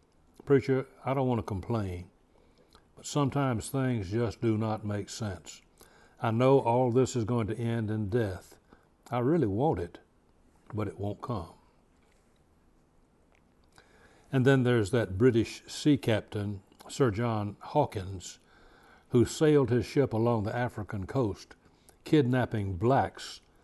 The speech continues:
to sell to the slave trade. When he captured these people, he chained them to the deck of his ship, and then he christened his ship the Jesus. And God did nothing,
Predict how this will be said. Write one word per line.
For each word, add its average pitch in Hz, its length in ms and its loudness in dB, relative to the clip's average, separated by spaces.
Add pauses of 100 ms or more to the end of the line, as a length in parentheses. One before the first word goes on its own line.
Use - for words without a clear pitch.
(200)
to 110 100 -4
sell 131 400 0
to 110 140 -2
the 95 80 -4
slave 127 400 0
trade. 90 400 -4 (1040)
When 117 120 0
he 113 80 2
captured 123 540 0
these 104 220 2
people, 110 400 -2
he 113 100 2
chained 156 540 -2
them 135 220 0
to 104 100 -4
the 98 100 -2
deck 110 340 0
of 104 120 -6
his 104 160 -6
ship, - 420 -4 (960)
and 113 140 0
then 135 140 6
he 117 120 6
christened 123 540 0
his 123 160 2
ship 123 360 0 (600)
the 113 200 0
Jesus. 110 840 -2 (1080)
And 101 280 -2
God 120 560 -2 (240)
did 110 480 0 (120)
nothing, 117 600 -6